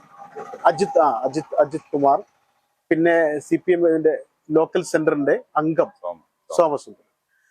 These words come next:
Speaker 1: നമ്മുടെ ആദ്യം ശ്രീരാജിനോട് ചോദിക്കാം, ഈ എൽ ഡി എഫിന്റെ ഇപ്പൊ നേരത്തെ ഇപ്പൊ യു ഡി എഫ് ഒക്കെ വലിയ വലിയ ആരോപണങ്ങൾ ഉന്നയിക്കുന്നു,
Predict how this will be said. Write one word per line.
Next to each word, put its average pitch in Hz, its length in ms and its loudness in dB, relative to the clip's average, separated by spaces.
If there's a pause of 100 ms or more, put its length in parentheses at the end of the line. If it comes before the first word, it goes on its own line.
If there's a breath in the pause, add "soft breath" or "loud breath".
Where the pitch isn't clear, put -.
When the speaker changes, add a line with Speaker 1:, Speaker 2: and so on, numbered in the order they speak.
(340)
Speaker 1:
നമ്മുടെ 202 260 2
ആദ്യം 196 580 0
ശ്രീരാജിനോട് 175 680 0
ചോദിക്കാം, 147 580 -2
ഈ 139 80 -2 (300)
എൽ 139 120 0
ഡി 151 80 2
എഫിന്റെ 180 440 0 (600)
ഇപ്പൊ 156 200 0
നേരത്തെ 160 680 2
ഇപ്പൊ 185 380 2
യു 180 140 2
ഡി 202 100 -2
എഫ് 214 180 0
ഒക്കെ 202 120 0
വലിയ 190 220 2
വലിയ 196 200 2
ആരോപണങ്ങൾ 180 440 0
ഉന്നയിക്കുന്നു, 170 560 -4